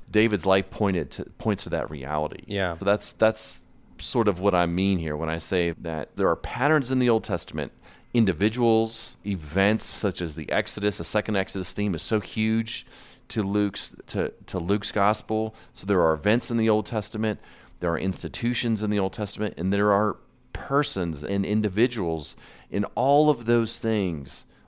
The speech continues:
Speaker 1: all of those things anticipate Christ's work.
Speaker 2: Mm, mm.
Speaker 1: And so Luke, Luke lets the reader go back. In other words, he wants the readers to go back to the Old Testament and start rereading it over and over again in light of Christ.
Speaker 2: Yeah,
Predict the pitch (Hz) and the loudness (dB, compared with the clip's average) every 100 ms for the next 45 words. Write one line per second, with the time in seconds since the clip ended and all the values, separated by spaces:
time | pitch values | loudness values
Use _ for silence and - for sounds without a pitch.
0 | _ - 135 165 104 90 82 - 82 80 | _ 2 6 6 6 2 -2 -4 -4 -4
1 | - - 101 98 - 104 98 - 90 80 | -8 -6 -2 -2 -4 -6 -6 -4 -6 -6
2 | - 92 82 76 - 82 87 92 87 82 | -8 -4 -4 -4 -8 -2 -2 -2 -6 -12
3 | - 101 90 87 - - 107 123 113 113 | -12 -8 -8 -12 -20 -6 0 4 4 8
4 | 185 226 - - 113 156 196 135 151 - | 8 8 4 -8 4 6 6 2 2 2
5 | 147 139 170 151 143 139 104 135 156 - | 2 4 4 4 2 0 0 -2 -2 -2
6 | 120 131 143 139 120 - 156 123 135 175 | -2 2 4 4 2 0 -4 2 2 2
7 | - 147 117 127 120 - 107 123 107 123 | 2 0 0 2 2 2 0 2 2 2
8 | 127 - 135 139 131 123 98 - 98 104 | 0 -2 -4 2 2 2 0 -2 -2 -4
9 | - - - - 131 123 104 - 143 151 | -4 -20 -20 2 4 6 4 4 6 6
10 | 113 131 117 110 147 120 98 95 - 117 | 2 0 2 0 0 0 2 0 0 2
11 | 143 120 117 98 95 113 123 117 104 95 | 2 4 0 0 -2 2 2 2 -4 0
12 | 92 - 90 85 80 - - 57 - - | -2 -2 -2 -2 -4 -10 -12 -12 -10 -4
13 | 95 90 | -2 -4